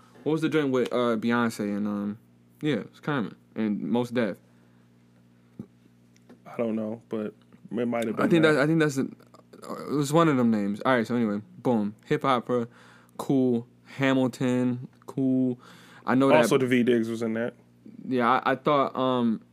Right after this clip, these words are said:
Speaker 1: I know that Black Thought had wrote some of Hamilton, so, like, I was like, "Okay, so I'm pretty sure he's probably writing this too." So his level of lyricism is fire. So when they did start rapping, I was like, "Okay, let me s-, oh, they rapping. All right, okay, fine." This is what the movie did to me.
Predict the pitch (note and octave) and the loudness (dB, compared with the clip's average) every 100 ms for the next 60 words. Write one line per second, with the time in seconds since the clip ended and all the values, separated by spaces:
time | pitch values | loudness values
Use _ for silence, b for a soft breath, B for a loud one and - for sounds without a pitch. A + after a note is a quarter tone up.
0 | - B2 C3 C#3+ C3+ A#2 - A#2+ C3 B2+ | -6 -2 2 2 2 0 -2 -2 -2 -2
1 | - C#3 A#2+ A#2+ A#2 B2 - B2+ A#2+ A2+ | 0 0 2 0 2 0 0 0 0 0
2 | A2 D#2+ - B2+ B2 A#2 A2 - A#2+ A2+ | -2 -6 -6 -2 0 0 -2 -4 -2 -2
3 | A#2+ B B - B2 A#2+ C3 B2+ A#2+ - | -6 B B -2 0 2 2 2 -2 -2
4 | B2 A#2 A#2 A2+ - D3 B2+ B2+ A2 C3+ | -2 0 -2 0 -2 -2 -2 -2 -4 -2
5 | A#2+ A2 G#2+ A2 F#2+ A2+ A#2+ - - C3+ | 0 0 0 0 0 0 0 -4 -4 -2
6 | E3+ B B B B B - C#3 B2 A2+ | -4 B B B B B -2 2 2 2
7 | A2 D3+ B2 A2 B2+ A#2+ A2+ A#2+ B2 A#2 | 2 0 2 2 2 2 2 2 0 -2
8 | G#2 G#2 - B2 A2 G#2 - A#2+ D#3 C#3+ | -6 -6 -4 -2 -2 -2 -2 2 2 4
9 | D#3+ D#3 C3 A#2 A#2 A#2 A#2 A#2+ A2+ A2 | 2 2 2 2 0 0 0 0 -2 -6
10 | A2 A2 A2+ A#2+ - - - F3 B2+ A#2 | -6 -2 0 0 -2 -8 2 4 4 2
11 | C#3 F#3+ D3+ G2 A2 - F#3 D#3+ C#3+ D3 | 2 0 0 -4 -4 0 2 4 0 -2
12 | A#2+ - B2 F2+ - B B B B B | -4 -2 -2 -2 -8 B B B B B
13 | - E3+ A#3 A3 G3+ - D#3+ C#3 A#2 C#3 | 0 4 4 4 4 4 4 4 2 4
14 | B2+ - A2+ A#2 F2+ | 2 2 0 0 -2